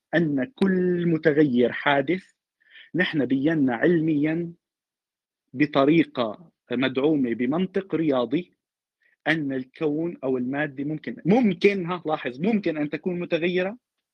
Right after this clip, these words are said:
وأزلية. والإمكان حسب ال traditional square of oppositions، وأنت بتعرف، هو نقيض ال-،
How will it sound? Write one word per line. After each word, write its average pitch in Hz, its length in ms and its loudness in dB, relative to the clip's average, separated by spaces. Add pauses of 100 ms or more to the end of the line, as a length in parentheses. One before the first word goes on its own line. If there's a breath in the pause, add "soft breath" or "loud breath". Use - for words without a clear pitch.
(420)
وأزلية. 123 720 -2 (560 soft breath)
والإمكان 190 920 2
حسب 180 320 -4
ال 151 160 -4
traditional 165 800 -4
square 139 360 0
of - 20 -8
oppositions، 143 760 -4
وأنت - 140 -4
بتعرف، 175 400 2 (540)
هو 208 340 6
نقيض 190 680 -8
ال-، 180 260 -4